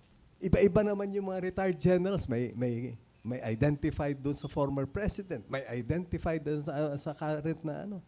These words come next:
na president. Alam mo, ang nakikita ko ngayon sa Senado, walang matapang na senador.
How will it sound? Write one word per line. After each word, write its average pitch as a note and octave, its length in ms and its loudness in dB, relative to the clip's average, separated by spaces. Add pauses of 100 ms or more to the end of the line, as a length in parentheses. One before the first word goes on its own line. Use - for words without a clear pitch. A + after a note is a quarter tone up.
(320)
na C#3 240 2
president. C#3 560 4 (320)
Alam G3 240 6
mo, G3 160 8
ang F3 80 6
nakikita F3 640 4
ko D#3+ 160 2
ngayon D3+ 240 8
sa D3+ 80 -2
Senado, A#2 880 2
walang E3 400 10
matapang D3 800 6 (400)
na B2 240 -4
senador. G2 640 -2